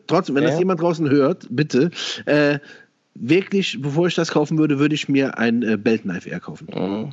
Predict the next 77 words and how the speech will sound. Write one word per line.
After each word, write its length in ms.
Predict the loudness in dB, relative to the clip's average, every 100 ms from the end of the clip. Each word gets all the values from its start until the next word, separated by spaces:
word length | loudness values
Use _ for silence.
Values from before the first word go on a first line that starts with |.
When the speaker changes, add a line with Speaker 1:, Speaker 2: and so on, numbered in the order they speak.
| -2
Speaker 2:
Ja, 160 | 0
ich 120 | 0 -2
weiß, 180 | -4
was 80 | -8
du 80 | -4
meinst, 140 | 0
Speaker 1:
Also, 120 | 2 2
weil 60 |
Speaker 2:
ja. 100 | 2
Speaker 1:
da 40 | 0
ist, 240 | -2 0
da 100 | 0
ist, 220 | 0 -2
äh, 380 | 0 2 2 0 -4 -10 -8 -8 -8
das 220 | -4 -2 -2
hat 180 | 0
damals, 380 | 0 2 0 -2
als 140 | -4 -6
ich 80 |
es 40 | -6
gekauft 360 | -2 -2 0
habe, 120 | -2 -2
mit 140 | -2
mir 160 | 0 0
was 200 | -2 0
gemacht, 280 | -2 0
das 140 | -2 -2
Messer. 280 | -2 0 -4 -6 -2
Und 120 | 0
ich, 260 | 0 -2 -4
ich, 140 | -4 -6 -12 -8
ich 120 | -2
kann 160 | 2
dir 100 | 2
gar 120 | 2 0
nicht 160 | 0
sagen, 240 | 0 0 2
warum 240 | 2 0
ich 80 | 0
es 60 |
verkauft 300 | -2 0 0
habe. 100 | 0
Ich 100 | -2
weiß 200 | 0 0
es 60 | 0
nicht. 220 | -4 -4 -14 -12 -4
Bestimmt, 260 | 0 2
weil 80 | 2
ich 80 | 2
dachte, 220 | 0 0
ach, 140 | -2 -2
come 220 | -4 -2
on, 180 | -2 -6 -12 -20 -12
ey, 200 | -6 -4
du 140 | -4 -8
hast 100 | -8
jetzt 140 | -10
so 60 | -6
viel 140 | -2
jetzt 220 | -2 -4 -12 -4
so, 260 | -2 -2 0
ne? 200 | 0 0
Kann 220 | 0 2
ja 80 | 4
Speaker 2:
Ja. 60 |
Speaker 1:
sein, 220 | 4 2 2
dass 160 | 0
man 120 | 2
Speaker 2:
Ja, 60 | 2
Speaker 1:
manchmal 220 | 2 0
Speaker 2:
ja. 20 |
Speaker 1:
so 120 | 2 0
ein, 140 | -2 -8 -16 -16 -6
so 160 | 0
ein, 180 | 2 2
so 140 | 2 2
ein, 200 | 2